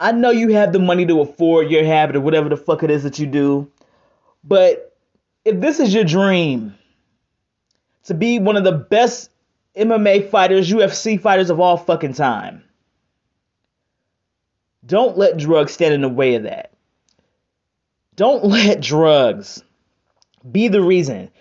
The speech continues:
that you get stripped of another title because you feel like you had to take something or this and this and that.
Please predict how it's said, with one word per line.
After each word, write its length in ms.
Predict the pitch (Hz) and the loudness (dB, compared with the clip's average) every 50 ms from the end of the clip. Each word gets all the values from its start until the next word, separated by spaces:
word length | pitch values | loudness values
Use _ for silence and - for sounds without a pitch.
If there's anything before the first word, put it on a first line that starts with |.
| _ - - _ - | _ -20 -10 _ -2
that 180 | 202 202 196 | -2 -2 0
you 80 | 214 196 | -2 0
get 160 | 170 208 202 | 0 0 0
stripped 420 | - - - - 226 - - - | 0 -2 -2 -2 -2 -2 -2 -2
of 140 | - 180 190 | -4 0 2
another 680 | 202 202 202 196 196 202 214 226 233 240 226 196 214 190 | 2 2 2 2 2 2 4 4 4 4 4 4 2 0
title 680 | - - 208 202 190 185 156 131 110 92 95 - - _ _ _ _ _ _ _ _ _ _ _ _ _ _ _ _ _ _ _ _ _ _ - | 0 0 0 2 2 2 2 2 0 -2 -4 -8 -12 _ _ _ _ _ _ _ _ _ _ _ _ _ _ _ _ _ _ _ _ _ _ -12
because 360 | 170 196 - 220 190 170 156 | -8 -2 0 0 2 2 2
you 140 | 180 226 220 | 0 0 0
feel 160 | 233 262 240 | 0 0 2
like 200 | 226 202 196 175 | 2 2 2 2
you 100 | 202 214 | 2 2
had 260 | 202 208 208 202 196 | 2 2 2 2 2
to 80 | 196 190 | 0 0
take 300 | 196 - 220 208 - - | 0 0 0 0 0 0
something 280 | 214 190 160 160 151 | 0 -2 -2 -2 -2
or 120 | 131 151 156 | -2 -2 -2
this 280 | 143 170 208 220 - | 0 0 -2 0 0
and 120 | 202 190 185 | -2 -2 0
this 160 | 175 170 - | -2 -2 -4
and 160 | 160 156 151 | -4 -2 -2
that. 320 | 143 131 107 - - - | 0 -2 -2 -4 -8 -12